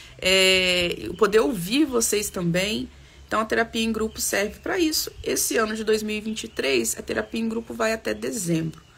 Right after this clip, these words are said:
tá bom? Tem um calendário, tudo certinho pra você se inscrever na terapia em grupo. Você efetua a compra do curso, entre em contato pelo e-mail falando, "Virgínia, quero participar da terapia em grupo." Lembrando que é só para os alunos, é mais aí um presente meu para os alunos, tá bom?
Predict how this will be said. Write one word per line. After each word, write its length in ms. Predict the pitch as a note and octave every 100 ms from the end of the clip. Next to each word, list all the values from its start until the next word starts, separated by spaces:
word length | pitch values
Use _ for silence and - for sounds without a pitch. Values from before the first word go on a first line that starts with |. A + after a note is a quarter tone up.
| - - -
tá 80 | D#3+
bom? 320 | D3+ F#3+ - - - -
Tem 120 | -
um 40 | F3
calendário, 720 | F3 E3+ E3 F3 G#3 G#3+ A3
tudo 160 | A3+
certinho 460 | - A3+ A3+ A3+ A#3
pra 140 | A3+
você 180 | G#3+ A3
se 140 | G#3+
inscrever 340 | A3+ - G3+ F#3+
na 60 |
terapia 380 | F#3+ G3+ G3+ A#3
em 80 | B3
grupo. 320 | B3+ D4+ -
Você 320 | D4 C4+ - - - - -
efetua 360 | - A#3 - C#3+
a 20 |
compra 240 | D#4 C#4+
do 120 | B3+
curso, 320 | B2+ C3 B3+ B2+
entre 160 | -
em 40 | -
contato 380 | A#3+ A#3+ - -
pelo 280 | C4 B3
e-mail 460 | B3 A#3+ A#3 A#3 A#3
falando, 300 | A3+ A3+ G#3+
"Virgínia, 400 | A3 G#3+ C#4 C4 -
quero 260 | D4 C4+ D4
participar 460 | - D4 - C3
da 80 | B2
terapia 360 | B2+ B2+ - -
em 80 |
grupo." 400 | B3+ A#3+ A3+ - - - - - -
Lembrando 520 | G3 F#3+ G3+ B3 E4+
que 100 | -
é 60 | D4+
só 480 | - - C#4+ - - -
para 160 | G#3+
os 80 | A3
alunos, 400 | A#3+ A#3 A#3+ A#3+
é 80 | A3+
mais 380 | G#3+ G#3+ A3+ -
aí 240 | G#3 G#3
um 160 | G#3 G#3
presente 640 | - A3 G#3 F#3+ F#3+ G#3
meu 180 | F#3+ F#3
para 220 | F#3+ F#3
os 100 | F3
alunos, 460 | G#3 G3+ - - -
tá 100 | D#3
bom? 260 | D#3 F#4+